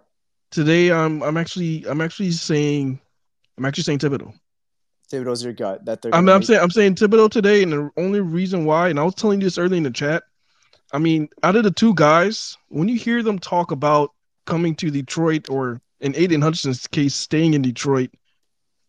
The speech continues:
Speaker 1: you just, you just hear two different types of, uh, tones between the two guys. One guy sounds really excited about being here, being in Detroit, and playing for the Lions. You know, he bought buffs. That man looks ready. And, like, he,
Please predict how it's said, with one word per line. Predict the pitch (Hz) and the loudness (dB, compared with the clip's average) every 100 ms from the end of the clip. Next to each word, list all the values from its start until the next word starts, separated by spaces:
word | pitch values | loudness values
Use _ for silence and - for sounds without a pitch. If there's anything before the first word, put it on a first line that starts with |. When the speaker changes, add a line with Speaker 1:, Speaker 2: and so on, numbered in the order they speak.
| _ | _
Speaker 1:
you | 143 170 | -4 -2
just, | 208 - | 0 -2
you | 160 | -4
just | 185 170 | -2 0
hear | 208 160 | 0 0
two | - | 2
different | 175 175 156 | 0 0 0
types | 147 135 | -2 -2
of, | 120 117 143 | -4 -4 -2
uh, | 127 117 | 0 -2
tones | 160 147 104 104 - - _ _ | 0 0 -2 -6 -10 -10 _ _
between | 127 143 135 | -4 0 0
the | |
two | 120 131 | -2 -4
guys. | 101 85 - - _ _ _ | -6 -10 -12 -14 _ _ _
One | 135 170 240 | 2 4 6
guy | 233 214 | 6 6
sounds | 220 185 160 | 4 4 4
really | 202 | 2
excited | 190 - 170 175 175 - _ _ | 0 2 4 4 2 -2 _ _
about | 143 143 131 | -2 0 2
being | 170 180 | 2 2
here, | 190 185 208 | 2 0 -2
being | 147 175 | -2 -2
in | 165 | -2
Detroit, | 147 - 185 196 196 | -6 -4 -2 -4 -6
and | 151 117 | -12 -8
playing | 175 175 | -6 -6
for | 160 | -4
the | |
Lions. | 147 160 185 208 - - _ _ _ - | -2 -2 -2 -4 -8 -20 _ _ _ -10
You | 139 | -4
know, | 127 | -2
he | 123 123 | 0 -2
bought | 113 - 120 | -4 -4 4
buffs. | 180 196 - - - - _ _ | 6 6 2 -4 -6 -10 _ _
That | 127 143 | -2 2
man | 151 135 | 2 2
looks | 135 143 | 0 2
ready. | 170 180 175 151 | 2 2 0 0
And, | |
like, | 139 | 0
he, | 131 196 170 | 2 2 2